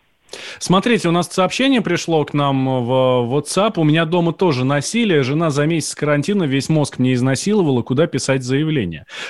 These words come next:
Понятно, что это, м, такое сатирическое сообщение, но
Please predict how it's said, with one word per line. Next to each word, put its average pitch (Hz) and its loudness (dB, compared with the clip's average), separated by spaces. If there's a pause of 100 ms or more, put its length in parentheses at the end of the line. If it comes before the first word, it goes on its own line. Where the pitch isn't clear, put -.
Понятно, 190 2
что 160 0
это, 147 2
м, 135 2
такое 135 -4
сатирическое 170 0
сообщение, 135 0
но 135 2